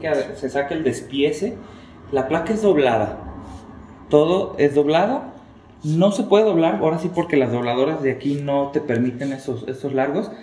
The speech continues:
así que los maestros herreros generan, este, secciones, ¿no?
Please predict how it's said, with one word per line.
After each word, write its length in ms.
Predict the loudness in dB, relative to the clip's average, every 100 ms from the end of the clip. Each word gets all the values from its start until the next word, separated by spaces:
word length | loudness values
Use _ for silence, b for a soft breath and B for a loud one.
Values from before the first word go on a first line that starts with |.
| B B
así 240 | -6 -4
que 140 | 0 2
los 160 | 2
maestros 420 | 2 0 -2 -4 -2
herreros 420 | 2 2 0 -6 B B B B
generan, 480 | 0 2 2 0
este, 520 | -2 -6 -4 -4 -4 -10
secciones, 640 | -10 0 4 4 2 -4
¿no? 180 | -6 -6